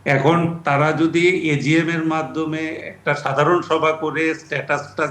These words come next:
জানায়, সেখান থেকেও কিন্তু ভালো সাজেশন আসতে পারে, সেখান থেকেও কিন্তু বিনিয়োগকারী দাঁড়াইতে পারে যে আমরা এটার এইভাবে রেস্কিউ করব, আমরা তখন একটা প্রপোজাল দাঁড়া হইতে পারে। কিন্তু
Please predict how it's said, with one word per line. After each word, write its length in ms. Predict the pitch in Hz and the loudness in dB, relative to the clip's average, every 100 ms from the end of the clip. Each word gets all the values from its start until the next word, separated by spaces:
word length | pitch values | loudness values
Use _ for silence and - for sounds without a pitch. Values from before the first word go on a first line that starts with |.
| - | -2
জানায়, 420 | 143 175 151 113 - - - | 0 2 0 -2 -8 -20 -12
সেখান 500 | - 147 143 170 143 | 0 0 2 2 2
থেকেও 340 | 175 170 185 | 2 4 4
কিন্তু 440 | 165 175 165 170 165 | 2 0 0 -2 0
ভালো 360 | - 127 147 | 0 0 0
সাজেশন 640 | 143 147 139 147 139 151 147 | 0 -2 -2 -2 -4 -6 -4
আসতে 320 | 156 - 175 | -6 -4 -4
পারে, 280 | 127 - - - - | -4 -8 -12 -16 -20
সেখান 420 | - 156 151 185 180 | -2 2 4 2 4
থেকেও 460 | 180 180 180 185 | 4 4 2 2
কিন্তু 420 | 165 175 - - | 2 2 0 0
বিনিয়োগকারী 760 | 139 165 165 175 175 175 170 160 | 0 2 4 6 4 2 2 2
দাঁড়াইতে 440 | 147 160 180 180 | 2 2 2 0
পারে 280 | 160 123 120 | -2 -2 -4
যে 120 | 110 | -2
আমরা 600 | 139 143 139 143 143 - - - | 0 0 0 0 -2 -6 -14 -4
এটার 280 | 127 156 156 | 0 2 2
এইভাবে 400 | 156 147 147 147 | 2 2 2 0
রেস্কিউ 440 | 147 143 - 147 | 0 -4 -4 -4
করব, 400 | 143 139 113 117 - - | -2 -4 -4 -6 -10 -8
আমরা 260 | - 143 156 - | -2 0 -2 -2
তখন 360 | 160 160 185 202 | 0 2 2 2
একটা 240 | 190 196 | 2 0
প্রপোজাল 600 | 185 165 160 165 147 160 | 0 0 2 0 0 -2
দাঁড়া 320 | 135 143 143 | 0 0 0
হইতে 200 | 123 113 | -2 -8
পারে। 200 | 113 113 | -12 -12
কিন্তু 560 | 110 143 135 175 190 | -10 -6 2 2 2